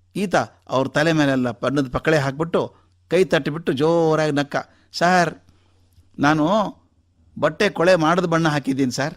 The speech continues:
ಅಂದ. ನನಗೆ ಬೆರಗಾಗೋಯ್ತು. ನೋಡಿ, ನಮಗೆ ಎರಡೇ ಹಾದಿ ಇತ್ತು. ಪಾಪ ಶಿಕ್ಷಕರು ಹೇಳಿದ್ರಂತ ಬಣ್ಣ ಹಾಕದೇ ಇರೋದು ಒಂದೇ ಆದ್ರೆ, "ಏನ್ ಹೇಳ್ತಾರೆ, ಹಾಕೇ ಬಿಡೋಣ" ಅಂತ ಹಾಕೋದು ಎರಡೇದಿತ್ತು.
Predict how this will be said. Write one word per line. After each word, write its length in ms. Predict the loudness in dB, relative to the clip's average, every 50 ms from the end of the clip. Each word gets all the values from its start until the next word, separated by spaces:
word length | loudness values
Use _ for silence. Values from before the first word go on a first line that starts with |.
| -14 -10
ಅಂದ. 160 | -6 -6 -6 -6 -8 _ -20 _ _ -20 _ _ _ _ _ _ _ _ _ _ _ _ _ _ _ _ _ _ _ _ _ _ _ -12
ನನಗೆ 300 | -8 -4 -2 -2 0 0
ಬೆರಗಾಗೋಯ್ತು. 760 | -2 -2 -2 -2 0 0 0 -2 -2 -4 -6 -8 -16 -20 _ -20 _ _ -20 _ _ _ _ _ _ _ _ _ _ _ _ _ _ _ _ _ _ _ _ -8 -4
ನೋಡಿ, 460 | -2 -2 0 0 0 -2 -2 -4 -4
ನಮಗೆ 300 | -4 -4 -2 0 0 0
ಎರಡೇ 220 | 0 2 2 0
ಹಾದಿ 280 | 0 0 0 -2 -2 -2
ಇತ್ತು. 200 | -4 -4 -8 -20 _ _ _ _ _ _ _ _ _ _ _ _ _ _ _ _ _ _ _ _ _ _ _ -6
ಪಾಪ 220 | -6 -4 -2 -2
ಶಿಕ್ಷಕರು 500 | -2 -2 -2 -4 -4 -4 -4 -4 -2 -2
ಹೇಳಿದ್ರಂತ 500 | 0 2 0 0 0 0 -2 -4 -4 -4
ಬಣ್ಣ 280 | -6 -4 -2 -2 -2 -2
ಹಾಕದೇ 420 | -2 -2 -2 -4 -4 -2 -2 0
ಇರೋದು 280 | 0 2 0 0 -2 -2
ಒಂದೇ 200 | -2 -2 -2 -2
ಆದ್ರೆ, 520 | -4 -6 -6 -8 -8 -10 -10 -10 -14 _ _ _ _ _ _ _ _ _ _ _ _ _ _ -10
"ಏನ್ 240 | -4 -2 0 2 2
ಹೇಳ್ತಾರೆ, 320 | 4 2 2 0 -2 -2 -2
ಹಾಕೇ 260 | -4 -4 -2 -2 -2
ಬಿಡೋಣ" 280 | -2 0 0 0 0
ಅಂತ 120 | 0 -2 -6
ಹಾಕೋದು 300 | -10 -12 -8 -8 -6 -6
ಎರಡೇದಿತ್ತು. 680 | -4 -4 -4 -4 -4 -4 -2 -4 -6 -8 -10 -20 _ _